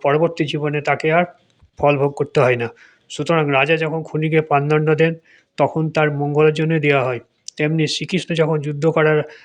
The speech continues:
আদেশ দেন, তখন আমরা বুঝতে পারি চরম বিচারের জন্যই তিনি এই হিংসার আশ্রয় গ্রহণ করেছেন। ভগবান শ্রীকৃষ্ণ হচ্ছেন পরম করুণাময়,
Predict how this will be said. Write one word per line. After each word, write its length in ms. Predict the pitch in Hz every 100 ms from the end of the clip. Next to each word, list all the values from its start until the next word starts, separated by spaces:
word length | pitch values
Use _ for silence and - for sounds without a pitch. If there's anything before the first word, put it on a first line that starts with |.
| _
আদেশ 320 | 147 143 170
দেন, 220 | 151 143
তখন 240 | 143 143 151
আমরা 280 | 147 151 139
বুঝতে 300 | 143 143 175
পারি 300 | 156 147 139 - _ _
চরম 520 | - 151 165 175 160 135
বিচারের 400 | 143 170 170 165
জন্যই 320 | 165 160 160
তিনি 280 | 156 151 147
এই 200 | 147 139 - -
হিংসার 400 | 156 170 - 160
আশ্রয় 340 | 151 139 - 147
গ্রহণ 240 | 139 139
করেছেন। 380 | 143 143 143 135 - _ _ _ _
ভগবান 360 | 120 135 151 160
শ্রীকৃষ্ণ 480 | - 151 175 - 165
হচ্ছেন 500 | 156 - 170 170 165
পরম 360 | 151 151 160
করুণাময়, 540 | 156 151 147 139 135